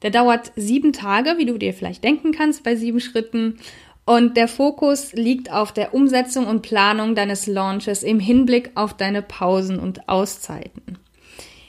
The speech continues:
Die Anmeldung findest du unter mehr minus om punkt de slash minikurs. Den Link findest du auch nochmal in den Shownotes.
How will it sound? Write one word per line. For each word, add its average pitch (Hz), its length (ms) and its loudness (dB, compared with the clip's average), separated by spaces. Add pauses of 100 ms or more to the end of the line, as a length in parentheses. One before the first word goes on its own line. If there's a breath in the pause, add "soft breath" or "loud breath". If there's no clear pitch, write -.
(160 loud breath)
Die - 100 -6
Anmeldung 330 560 4
findest 269 340 2
du 226 40 -4
unter 233 260 -2
mehr 208 320 0
minus 208 300 -2
om 190 220 -4
punkt 185 300 -8
de 202 300 2
slash 180 460 -6
minikurs. 262 680 2
Den 208 140 -4
Link 202 240 -2
findest 208 360 -8
du - 60 -6
auch 214 220 -6
nochmal 190 560 -4
in 254 200 6
den 269 160 4
Shownotes. 208 840 -6